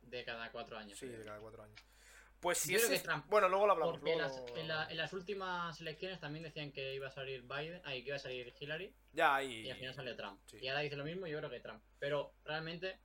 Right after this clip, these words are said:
Speaker 1: no tengo ni idea. O sea, no tengo ni idea. Lo que sí, yo creo que, que no le beneficiaba a Trump tener covid. O sea, yo,
Speaker 2: Ya.
Speaker 1: esa gente que dice que se lo inventó para,
Speaker 2: Sí.
Speaker 1: para políticamente, yo creo que no le beneficia, porque da una imagen de debilidad realmente.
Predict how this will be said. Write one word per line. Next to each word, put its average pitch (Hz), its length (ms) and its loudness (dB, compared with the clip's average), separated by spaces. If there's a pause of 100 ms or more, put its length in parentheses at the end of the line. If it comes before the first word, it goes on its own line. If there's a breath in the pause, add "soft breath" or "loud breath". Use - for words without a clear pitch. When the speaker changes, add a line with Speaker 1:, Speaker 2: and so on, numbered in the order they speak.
(640)
Speaker 1:
no 135 160 -10
tengo 135 220 -4
ni 107 80 -10
idea. 101 200 -10 (680)
O - 40 -20
sea, 107 100 -18
no 107 100 -14
tengo 104 180 -14
ni 101 80 -16
idea. 101 140 -20 (560)
Lo 147 100 -4
que 147 60 -4
sí, 170 140 -2
yo 175 120 0
creo 185 160 2
que, 160 280 -4
que 139 100 -4
no 143 140 -4
le 165 100 -2
beneficiaba 147 560 -4
a 135 60 -4
Trump 156 320 -4 (640)
tener 143 260 -2
covid. 117 320 -6
O 123 40 -16
sea, 120 140 -6
yo, 131 160 -2
Speaker 2:
Ya. 147 140 4
Speaker 1:
esa 151 180 -2
gente 151 200 -4
que 147 60 -2
dice 143 160 -4
que 135 80 -4
se 135 100 -6
lo 135 60 -6
inventó 131 420 -6
para, 120 500 -4 (340)
Speaker 2:
Sí. 117 300 -14 (400)
Speaker 1:
para 127 280 -6
políticamente, 139 580 -6
yo 156 100 0
creo 170 140 -2
que 151 80 -2
no 135 80 -4
le 131 100 -2
beneficia, 120 480 -6
porque 127 220 -8
da 131 80 -2
una 151 80 -2
imagen 147 320 -4
de 156 100 -4
debilidad 127 400 -4
realmente. 123 440 -8